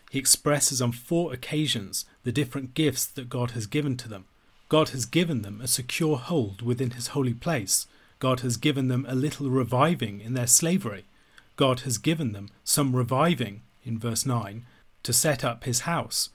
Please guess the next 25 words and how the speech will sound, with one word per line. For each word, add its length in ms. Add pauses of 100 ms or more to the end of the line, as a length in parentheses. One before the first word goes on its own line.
(240)
and 140
then 140
has 200
also 360
given 380
them 120
protection 760
in 140
Judea 540
and 100
Jerusalem. 600 (440)
That 120
the 80
people 400
would 200
sin 420
as 160
they 140
have 200
done 260
at 120
this 200
moment 380
in 80
time, 440